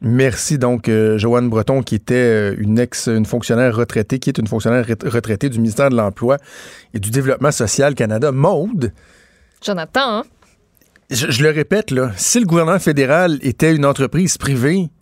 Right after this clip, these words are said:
Speaker 1: il serait en
Speaker 2: Oui.
Speaker 1: faillite, là.
Speaker 2: Oui, ça ferait longtemps qu'on, on n'en parlerait même plus.
Speaker 1: Il ferait l'objet de poursuites.
Speaker 2: Oui.
Speaker 1: Et, et
Speaker 2: C'est
Speaker 1: c'est
Speaker 2: ça, on en parlerait pour
Speaker 1: épouvantable.
Speaker 2: ces raisons-là, par contre.
Speaker 1: Justin Trudeau promet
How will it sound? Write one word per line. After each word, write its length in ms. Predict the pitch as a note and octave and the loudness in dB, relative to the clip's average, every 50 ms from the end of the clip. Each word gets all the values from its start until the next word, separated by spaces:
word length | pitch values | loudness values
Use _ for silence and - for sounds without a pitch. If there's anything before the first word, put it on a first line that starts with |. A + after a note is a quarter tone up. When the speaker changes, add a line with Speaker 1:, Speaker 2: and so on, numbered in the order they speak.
| _ _ | _ _
Speaker 1:
il 60 | - | -6
serait 140 | - G#3+ F#3 | 0 2 2
en 60 | F3 | 0
Speaker 2:
Oui. 60 | G#3 | 0
Speaker 1:
faillite, 440 | G3 - E3 D3+ D3 F3 G#3+ - - | 0 0 0 2 2 2 0 0 0
là. 160 | D3 A#2+ G2+ _ _ _ _ | -2 -2 -2 _ _ _ _
Speaker 2:
Oui, 220 | G3 G3+ G3+ G#3+ | -4 -2 -2 -2
ça 160 | G#3 - G3 F#3+ | 0 -2 -4 -4
ferait 180 | - - G3+ | -2 -4 -2
longtemps 420 | G3+ G#3 A3+ A#3 A#3 A3 B3+ B3 A#3+ | 0 0 0 0 0 0 0 -2 0
qu'on, 100 | A3+ A3+ G#3+ G3+ G3+ G3+ G3 F#3+ F#3+ F3 | 0 0 0 2 2 2 2 0 0 0
on 80 | G3 G3+ | 0 0
n'en 140 | G3+ G#3 G#3 | 0 0 0
parlerait 340 | - G#3+ G#3 G3+ F3+ G#3 G3+ | 0 0 -2 0 0 0 0
même 200 | G#3 G3+ F#3+ F3+ | 0 -2 -2 -2
plus. 160 | - A3+ A#3 - - _ _ - - - _ - - _ _ _ _ _ _ _ _ _ _ _ _ _ _ _ _ _ | -4 -4 -4 -4 -12 _ _ -20 -20 -20 _ -20 -20 _ _ _ _ _ _ _ _ _ _ _ _ _ _ _ _ _
Speaker 1:
Il 40 | - | -6
ferait 160 | - - - | -4 -2 0
l'objet 280 | D#3 D#3 C#3+ C#3 D3 D#3+ | 0 0 0 2 0 0
de 40 | D#3+ - | -2 -2
poursuites. 680 | - D#3+ - - - - - D#3 F3+ _ - - - _ _ _ _ | -4 -4 -4 -2 -4 -2 -2 -2 -2 _ -10 -20 -20 _ _ _ _
Speaker 2:
Oui. 200 | G3+ G#3 A3+ A#3+ A#3 _ _ _ _ _ _ | -2 -2 0 -2 -4 _ _ _ _ _ _
Speaker 1:
Et, 240 | C3 C3+ D3+ - C#3 | -2 -2 -2 -2 -4
et 80 | C#3+ - _ | -6 -6 _
Speaker 2:
C'est 220 | - - - A3+ | -2 0 0 0
Speaker 1:
c'est 120 | G#3 - B3+ | 2 2 0
Speaker 2:
ça, 40 | B3+ | 2
on 40 | A3+ | 2
en 160 | G#3 G3+ G3 | 0 -2 0
parlerait 300 | - A3+ A3 A3 G3 - | 0 0 0 2 2 2
pour 100 | D#3+ C#3+ | 2 2
Speaker 1:
épouvantable. 280 | A#3 - F3 G3+ A3+ F#3 | 2 2 2 0 2 0
Speaker 2:
ces 80 | G#3+ F#3+ | 0 2
raisons-là, 440 | F3+ F3+ F3 F3 F3+ F3 F3 E3+ | 2 0 2 2 0 0 0 -2
par 200 | F3 - - - | -2 -4 -8 -8
contre. 180 | - D3 - A3+ A3+ - _ _ _ _ _ _ _ _ - | -10 -12 -12 -12 -16 -20 _ _ _ _ _ _ _ _ -6
Speaker 1:
Justin 480 | B2+ B2+ - G3+ G#3+ - - D4+ E4+ | -4 -2 -2 -2 -2 0 0 0 0
Trudeau 560 | A3 E3+ D3+ E3 C#3+ E3+ F#3+ A3 B3 B3+ - _ _ _ _ | 0 0 0 2 4 4 4 4 2 -2 -4 _ _ _ _
promet 680 | - - D#3+ E3 F#3 F#3 F3 F3 F#3+ G#3 A#3 A#3+ A#3+ | -6 -2 2 2 2 4 4 2 4 4 4 2 0